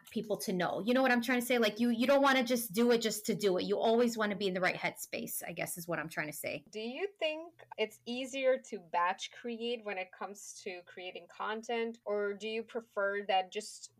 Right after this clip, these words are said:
Speaker 2: create it as you go? I'm mainly talking about creating video content. I know for infographics, it's a little bit different. You, you can just take your time however you want to create it.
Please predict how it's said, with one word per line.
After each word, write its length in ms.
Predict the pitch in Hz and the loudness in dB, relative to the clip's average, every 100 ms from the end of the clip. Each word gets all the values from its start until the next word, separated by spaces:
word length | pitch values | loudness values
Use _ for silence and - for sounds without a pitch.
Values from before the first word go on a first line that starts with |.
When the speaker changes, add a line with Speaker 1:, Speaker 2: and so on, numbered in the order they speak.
| - | -14
Speaker 2:
create 380 | - 202 196 | -10 -4 -4
it 100 | 196 - | -4 0
as 300 | 202 196 202 | 0 0 -6
you 80 | 175 | -4
go? 340 | 220 220 220 220 | 0 4 2 2
I'm 160 | 254 | 2
mainly 300 | 294 320 311 | 2 -2 -4
talking 380 | 285 262 247 233 | -2 -2 -2 -4
about 260 | 202 190 - | -2 -4 -4
creating 400 | 226 208 196 185 | -4 -2 -4 -8
video 320 | 190 196 233 | -8 -2 0
content. 640 | 233 254 247 233 254 254 247 - - - | 0 -4 -8 -6 -6 -6 -8 -20 -20 -4
I 160 | 208 220 | -2 0
know 180 | 226 | 0
for 340 | 233 - 214 196 | -2 -2 -2 -2
infographics, 720 | 208 214 220 208 208 214 208 - | -6 -6 -4 0 0 -2 -10 -12
it's 160 | 196 | -10
a 60 | 208 | -6
little 280 | 208 254 254 | -2 0 -2
bit 200 | 196 - | -6 -12
different. 500 | 196 - 196 202 190 | -12 -10 -10 -10 -14
You, 140 | 190 _ _ - | -16 _ _ -20
you 120 | 180 | -16
can 160 | 220 196 | -12 -12
just 240 | 196 - | -12 -12
take 180 | 208 190 | -12 -10
your 120 | - | -14
time 280 | - 185 185 | -12 -8 -8
however 360 | 196 180 185 185 | -8 -10 -10 -12
you 120 | 175 170 | -16 -12
want 200 | 190 202 | -12 -14
to 100 | - | -18
create 380 | - 180 180 | -20 -16 -12
it. 100 | 185 | -10